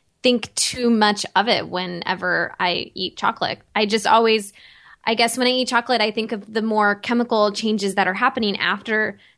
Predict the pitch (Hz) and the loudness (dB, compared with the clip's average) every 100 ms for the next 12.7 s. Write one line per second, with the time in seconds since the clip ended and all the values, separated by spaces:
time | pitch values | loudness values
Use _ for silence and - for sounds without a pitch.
0 | _ 220 202 214 214 202 196 262 285 - | _ -6 -2 0 0 -2 0 2 2 2
1 | - - - - 196 185 - 202 226 220 | -2 -2 -10 -6 -6 -4 -8 -10 -8 -6
2 | 202 208 202 214 214 214 208 180 160 - | -2 0 2 2 2 0 0 2 2 2
3 | - - - - 214 208 202 202 190 190 | -2 -8 -14 -8 -8 -8 -6 0 0 0
4 | - _ - 208 190 190 190 196 _ _ | -8 _ -6 -4 -4 -6 -10 -14 _ _
5 | _ - 202 208 381 - - 220 - - | _ 0 4 4 2 -2 -8 -8 -8 -4
6 | 247 247 247 - 202 208 220 330 403 - | 0 0 0 -2 -4 -2 0 0 -2 -6
7 | - - 226 214 240 262 240 277 269 226 | -18 -2 0 2 4 6 6 4 2 0
8 | 226 214 196 196 196 202 202 196 - 226 | -2 0 0 0 -4 -4 -2 -4 -2 -2
9 | 220 - 214 208 202 196 - 190 185 226 | 0 0 0 2 2 2 0 -2 -2 -6
10 | 202 - 214 202 185 - 208 214 208 202 | -10 -6 -2 0 0 0 0 0 -2 -4
11 | 196 185 190 - 180 190 196 196 202 202 | 0 0 0 -4 -6 -2 0 2 0 0
12 | 196 180 - - - 196 220 | -2 -2 -6 -4 2 4 2